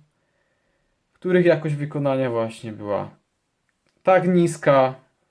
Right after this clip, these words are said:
że prędzej czy później obudowy wyłamywały się, zawiasy się wyłamowy-, wyłamywały z tych obudów. Jako przykład tutaj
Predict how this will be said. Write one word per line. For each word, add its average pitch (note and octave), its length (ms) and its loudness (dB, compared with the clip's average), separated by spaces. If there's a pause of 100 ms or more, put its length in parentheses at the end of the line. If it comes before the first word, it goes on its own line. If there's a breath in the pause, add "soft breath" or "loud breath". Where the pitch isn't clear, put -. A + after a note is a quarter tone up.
że E3+ 500 4 (380)
prędzej F3 400 0
czy C#3 160 -8
później C3 680 -4 (2000)
obudowy D#3 800 2 (760)
wyłamywały D3+ 800 2
się, B2 320 -4 (280)
zawiasy D3 560 2
się - 140 -10
wyłamowy-, D3 640 0
wyłamywały D3 1120 2
z - 80 -16
tych C#3 160 -4
obudów. C3 600 -4 (1600)
Jako B2+ 260 -2
przykład A2+ 580 -8
tutaj F#2+ 460 -8